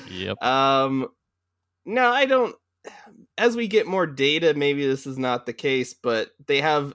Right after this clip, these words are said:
Speaker 2: identical targets through two games. Um, and,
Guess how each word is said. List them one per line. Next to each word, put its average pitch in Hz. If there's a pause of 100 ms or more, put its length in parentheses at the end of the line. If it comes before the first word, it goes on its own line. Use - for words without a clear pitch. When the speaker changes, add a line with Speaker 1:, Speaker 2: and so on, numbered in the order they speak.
(160)
Speaker 2:
identical 139
targets 127
through 120
two 117
games. 101 (640)
Um, 110 (1700)
and, 123